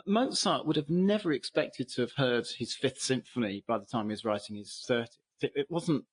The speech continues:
he was writing a new one because, you know, people heard the other one. It, it was really quite strange that we actually now are quite, you know, archival and canonical about these. I mean, thank God, 'cause, I mean, they're amazing pieces of music, but he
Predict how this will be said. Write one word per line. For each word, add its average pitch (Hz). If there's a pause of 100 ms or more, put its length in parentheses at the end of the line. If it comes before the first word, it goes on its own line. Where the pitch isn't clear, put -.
(440)
he -
was 165
writing 196
a 151
new 180
one 104
because, 127 (760)
you 151
know, 139 (120)
people 156
heard 190
the 98
other 95
one. 131 (680)
It, - (100)
it 151
was 160
really 208
quite 196
strange 175
that 143
we 160
actually 147
now 131
are 131
quite, - (720)
you 139
know, 101 (220)
archival 135
and 110
canonical 131
about 104
these. 104
I 160
mean, 165
thank 160
God, -
'cause, 131
I 127
mean, 120
they're 127
amazing 127
pieces 127
of 139
music, 143
but -
he 165